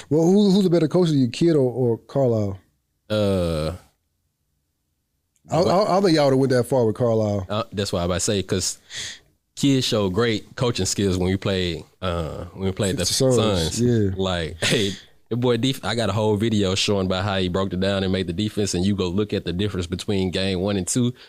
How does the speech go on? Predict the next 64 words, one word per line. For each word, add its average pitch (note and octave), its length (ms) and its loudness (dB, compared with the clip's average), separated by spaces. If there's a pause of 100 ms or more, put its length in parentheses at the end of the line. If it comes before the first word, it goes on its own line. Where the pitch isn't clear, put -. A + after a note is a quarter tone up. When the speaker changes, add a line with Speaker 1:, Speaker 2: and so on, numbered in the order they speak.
(140)
Speaker 2:
to - 80 -4
the D#2 100 0
rest G2+ 220 -2
of G2+ 80 -2
the G2+ 60 -2
season. B2 400 -2
I A2 40 -4
mean, G2 160 0
the E2+ 80 -2
re-, G2+ 180 0
the F2+ 180 -6
rest G#2 220 -2
of G#2 60 0
the G2+ 80 0
series. C3+ 500 -2 (320)
Like, E2 260 -2 (220)
Kidd B2 280 0
did A#2 240 0
that, G2 140 0
so F#2+ 120 -2
that's G#2+ 180 -2
what's G2 180 0
pissing G2+ 320 -2
me F#2 120 0
off G#2 220 -2
right E2 160 -4
now. F2+ 160 -2
It's E2+ 120 -8
like, D#2+ 280 -6 (400)
come - 160 -10
on, C3 220 2
man. C#3 280 0
Like, G#2+ 240 0
this C3+ 200 -2
offense B2+ 340 -2
had A#2+ 180 -2
to G#2+ 60 -4
be G2 140 0
better. F#2+ 260 -2
You E2+ 60 -4 (260)
Speaker 1:
What B2+ 80 2
Speaker 2:
gotta B2 60 2
Speaker 1:
do A2 80 0
Speaker 2:
make G#2+ 120 -2
'em F2+ 100 -4
drive. E2+ 440 -4 (320)
Speaker 1:
But D3+ 140 2
like D3+ 140 4
I D3 80 4
said, D3+ 180 2
do C#3 60 2
you D#3 140 4
feel D3+ 180 0
like C#3 140 2
he's C3+ 160 2
scared C#3 240 2
of A#2 100 0
stepping B2 300 0
on A2+ 120 2
toes? G#2 600 0 (1080)
Speaker 2:
Not G#2+ 380 -4
really. F#2 380 0
I G#2 60 -2
think G2+ 300 -2